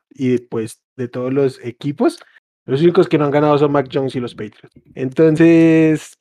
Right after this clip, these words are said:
no sé, creo que estamos viendo una visión muy, muy compleja de Bill Belichick. Creo que la liga le está pasando por delante a Bill Belichick. Bill Belichick debe estar en el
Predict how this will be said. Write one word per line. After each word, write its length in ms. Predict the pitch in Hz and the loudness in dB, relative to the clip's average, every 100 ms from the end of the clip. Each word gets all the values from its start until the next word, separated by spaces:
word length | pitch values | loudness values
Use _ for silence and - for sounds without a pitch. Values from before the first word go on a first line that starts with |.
| _ _ _ | _ _ _
no 400 | 143 139 135 135 | -14 -10 -8 -10
sé, 220 | 131 143 | -6 -6
creo 260 | 120 139 143 | -6 -10 -10
que 300 | - 160 156 | -4 -2 -2
estamos 380 | 143 143 135 139 | -4 -6 -6 -2
viendo 260 | 156 151 | -2 -2
una 240 | 151 151 151 | -2 -2 -2
visión 540 | 151 - 135 131 127 - | -4 -4 -8 -6 -10 -14
muy, 500 | - 151 175 180 160 | -14 -4 0 0 0
muy 400 | 151 170 180 170 | -4 0 2 2
compleja 640 | 151 139 139 139 135 131 127 _ _ _ _ | 0 -6 -4 -4 -4 -6 -10 _ _ _ _
de 340 | 127 120 117 | -2 -2 -2
Bill 160 | 120 123 | -4 -2
Belichick. 560 | 156 208 - 233 - _ _ _ _ | 0 0 -4 -6 -8 _ _ _ _
Creo 380 | - 123 123 123 | -12 -8 -8 -8
que 280 | - 131 123 | -6 -4 -2
la 160 | 117 | -4
liga 580 | 117 127 127 127 127 123 _ _ - | -4 -4 -4 -4 -4 -8 _ _ -10
le 160 | 127 | -8
está 260 | 123 - 120 | -8 -12 -12
pasando 440 | 123 120 123 120 | -12 -10 -8 -10
por 160 | 120 123 | -12 -10
delante 440 | 120 113 117 - | -8 -8 -10 -10
a 20 | 117 | -8
Bill 140 | 117 | -6
Belichick. 480 | 120 151 165 175 - - - - _ | -4 -4 -6 -10 -12 -20 -20 -20 _
Bill 120 | 156 175 | -6 -2
Belichick 300 | 196 165 165 | -2 -4 0
debe 160 | 160 | 2
estar 260 | 151 165 160 | 2 2 2
en 180 | 165 165 | 2 2
el 180 | 147 | 0